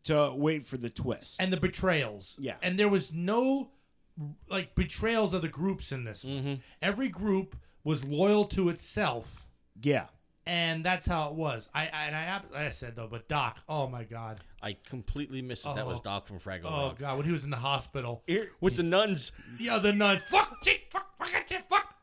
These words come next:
Speaker 2: All right, so don't use that language. <laughs>
Speaker 1: Now, um, this was, uh, yeah, I, I, thi-, this wasn't bad. This was way better than
Speaker 2: Yeah.
Speaker 1: your last pick.
Speaker 3: There we go.
Speaker 1: Y-,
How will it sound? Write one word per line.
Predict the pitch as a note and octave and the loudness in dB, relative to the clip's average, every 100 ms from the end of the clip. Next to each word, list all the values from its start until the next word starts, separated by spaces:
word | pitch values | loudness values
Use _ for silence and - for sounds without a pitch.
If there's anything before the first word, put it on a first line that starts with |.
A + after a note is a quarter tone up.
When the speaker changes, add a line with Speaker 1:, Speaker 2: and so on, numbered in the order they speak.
| - | -6
Speaker 2:
All | F#3 | -6
right, | - | -6
so | C#3+ | -8
don't | C#3 C#3+ | -8 -6
use | F#3+ F3 | -6 -4
that | D#3 A#2+ | -6 -6
language. | A#2 F#2 - - C#3+ C3 D#3 - - | -10 -12 -20 -20 -20 -16 -4 -4 -2
<laughs> | - C4+ D#4 D4 F3+ F3+ F3 E3 F3 | -4 -4 -10 -12 -12 -12 -12 -12 -2
Speaker 1:
Now, | F#3+ D#3+ - - - - - | 0 0 -6 -18 -20 -18 -2
um, | E3 D#3+ D3+ D3 D3+ | 2 4 2 -2 2
this | F#3+ A#3 B3 | 4 4 4
was, | A3 F3 | 0 0
uh, | - D#3 D3+ | -2 0 0
yeah, | D3 A#2+ G#2 | 0 -2 0
I, | D#3 G3+ G3 | 0 0 0
I, | G#3 - - - _ _ | -2 -4 -20 -20 _ _
thi-, | B3 A#3+ - | -8 -8 -6
this | A#3+ A#3 | -4 0
wasn't | A3+ G3 F3 | 0 0 -2
bad. | C3+ E2+ | -2 -4
This | G#2+ C#3 | -4 -4
was | F#3+ F3 | -2 0
way | G#3 | 2
better | G3+ F#3+ E3+ | 2 2 0
than | |
Speaker 2:
Yeah. | B3 D#3 | 0 0
Speaker 1:
your | D3 | 0
last | B2+ A2+ - | -2 -4 -8
pick. | - - - - - - - - | -14 -16 -18 -18 -20 -20 -20 -14
Speaker 3:
There | E3 E2+ | -10 -10
we | |
go. | C#2+ D2 - _ _ - - _ _ _ _ - | -12 -16 -20 _ _ -20 -20 _ _ _ _ -20
Speaker 1:
Y-, | A2+ | -20